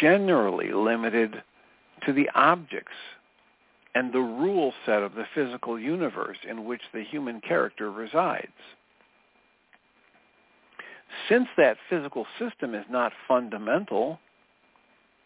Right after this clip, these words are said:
and is a subset of something larger in consciousness space, no object or set of objects in that physical realm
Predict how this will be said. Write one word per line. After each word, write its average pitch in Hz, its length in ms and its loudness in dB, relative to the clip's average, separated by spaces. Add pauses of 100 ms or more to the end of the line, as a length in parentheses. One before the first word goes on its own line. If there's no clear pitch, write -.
(580)
and 131 160 4
is 131 160 -2
a 120 140 -2 (120)
subset 185 460 4
of 107 100 -4 (120)
something 113 340 -8
larger 139 720 0
in 101 180 -10 (140)
consciousness - 720 -6
space, - 360 -6 (1080)
no 190 180 6
object 131 560 4
or 107 220 -6
set 190 140 6
of 143 120 2
objects 120 440 2 (100)
in 143 220 -4
that 120 260 -2
physical 117 420 -2
realm 131 480 2